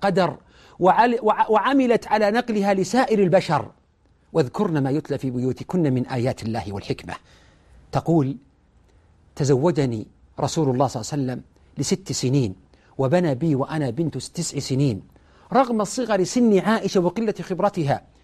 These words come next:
إلا أنها كانت ماهرة في حياتها الزوجية. عائشة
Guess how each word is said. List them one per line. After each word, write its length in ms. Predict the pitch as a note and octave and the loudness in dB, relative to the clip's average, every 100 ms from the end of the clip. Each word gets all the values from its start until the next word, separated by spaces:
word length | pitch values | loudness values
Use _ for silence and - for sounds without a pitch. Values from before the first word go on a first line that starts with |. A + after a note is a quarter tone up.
| _ _ _ A3+ | _ _ _ 4
إلا 280 | A3+ G3+ | 6 6
أنها 280 | A#3 G#3 E3+ | 4 0 -2
كانت 440 | F#3 A#3 G3+ F3 F3+ | -4 -4 -2 -2 -2
ماهرة 420 | A3 F#3+ E3 D3 | 0 0 0 -2
في 120 | D#3+ | -2
حياتها 340 | E3 E3 D#3+ | 0 0 0
الزوجية. 600 | C3+ B2+ B2 B2+ G2+ F#2+ - _ _ _ _ _ - | -2 0 0 -2 -8 -12 -16 _ _ _ _ _ -8
عائشة 580 | - F#3 A3+ F#3+ F#3 D3 | 2 4 4 2 0 0